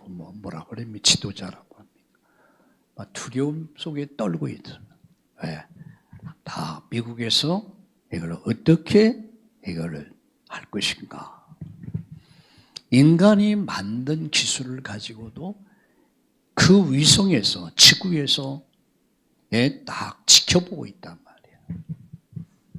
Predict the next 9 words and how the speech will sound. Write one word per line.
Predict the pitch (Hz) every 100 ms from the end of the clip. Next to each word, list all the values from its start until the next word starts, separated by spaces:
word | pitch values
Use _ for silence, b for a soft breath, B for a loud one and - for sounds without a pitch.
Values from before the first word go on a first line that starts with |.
| - _ - _ _ _ _ _ _ _
그런데 | - 240 175
하나님은 | 131 - 220 262 262 226 170
우리 | 139 120 127
생각까지 | - 175 277 294 - - 226 208 233 247 247
다 | - - - -
통촉하신다고 | - 240 220 - - - - - - -
그랬어요. | - - - _ _ _ - _ _ _ _ _ _ _ _ _ _ _ _ _ _ _ _ _ _ _ _ _ -
여러분, | 95 101 95
인간의 | 104 117 135 147 143 139 139 143 160